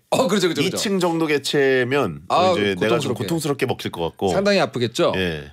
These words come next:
Speaker 1: 근데 이제 초대형 종.
Speaker 2: 아예.
Speaker 1: 아예, 아예.
Speaker 2: 예.
Speaker 1: 어, 그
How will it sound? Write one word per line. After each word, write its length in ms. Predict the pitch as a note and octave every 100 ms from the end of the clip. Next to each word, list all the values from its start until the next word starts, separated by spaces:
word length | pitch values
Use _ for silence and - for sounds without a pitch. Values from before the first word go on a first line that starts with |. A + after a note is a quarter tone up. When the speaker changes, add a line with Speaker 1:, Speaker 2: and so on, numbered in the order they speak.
| _
Speaker 1:
근데 300 | D#3+ F#3 F#3+
이제 460 | E3+ D#3+ D3 B2+ A2
초대형 360 | C#4 C#4+ G#3+ C3+
종. 140 | F#2+ -
Speaker 2:
아예. 460 | G#2+ D3 C3+ G2+ E2 -
Speaker 1:
아예, 240 | B2+ F3
아예. 220 | D3 F#3+ F#3+
Speaker 2:
예. 380 | F2+ F2 D#2+ G#2
Speaker 1:
어, 200 | G2+ A2+
그 420 | C#3 C#3+ C3+ G#2+